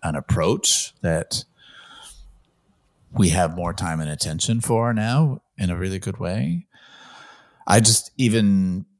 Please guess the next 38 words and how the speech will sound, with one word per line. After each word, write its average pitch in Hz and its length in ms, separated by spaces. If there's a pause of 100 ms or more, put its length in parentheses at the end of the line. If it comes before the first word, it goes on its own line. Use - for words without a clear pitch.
(800)
if - 140
it's - 160
not 90 180
an 87 160
equitable 90 320
evaluation, 85 320
I 101 40
think 110 140
values 95 640
are 120 60
more 113 240
part 104 460
of 117 140
the 107 80
conversation. 104 840
Like, 90 260
are 87 220
we 98 200
actually 87 520
manifesting 87 680
our 87 120
values 80 440
in 78 120
practice - 600
is 101 160
more 92 520
and 90 80
more, 87 400
like, 92 160
a 95 60
line 87 260
of 80 100
inquiry 95 360
that 95 140
I'm 87 140
seeing 90 640
in 98 340
evaluations. 101 1040